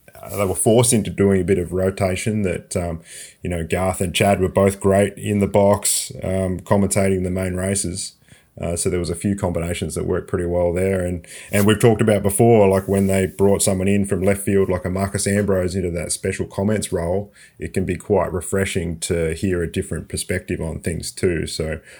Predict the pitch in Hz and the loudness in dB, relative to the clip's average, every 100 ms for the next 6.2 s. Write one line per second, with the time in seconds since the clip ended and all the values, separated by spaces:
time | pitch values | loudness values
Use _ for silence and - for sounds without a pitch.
0 | - 104 135 127 139 123 117 - - 107 | -2 2 4 4 2 0 -2 -12 -8 -2
1 | - 120 - - _ _ _ - 104 98 | 2 2 0 -12 _ _ _ 4 4 4
2 | 104 92 - - - 95 104 127 98 92 | 0 -2 -2 -4 -2 0 2 0 -2 -6
3 | 90 95 - 98 98 98 98 92 87 90 | -4 -6 -4 -2 -2 -2 0 0 0 -2
4 | 90 85 - 87 80 82 - - 90 85 | -4 -4 -4 -4 -4 -4 -2 -2 -2 -2
5 | 82 82 85 87 - 90 78 - 92 92 | -2 -2 -4 -6 -4 -4 -4 -6 -6 -6
6 | 90 82 | -8 -10